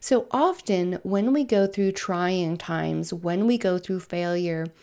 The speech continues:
as a human, it can be very tempting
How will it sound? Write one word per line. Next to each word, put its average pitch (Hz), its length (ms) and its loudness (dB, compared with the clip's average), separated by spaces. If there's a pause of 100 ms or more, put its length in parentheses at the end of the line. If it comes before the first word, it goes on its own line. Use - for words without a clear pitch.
(760)
as 214 160 4
a 208 40 2
human, 202 600 2
it 196 120 -4
can 202 160 0
be 202 100 2
very 220 560 0
tempting 185 720 0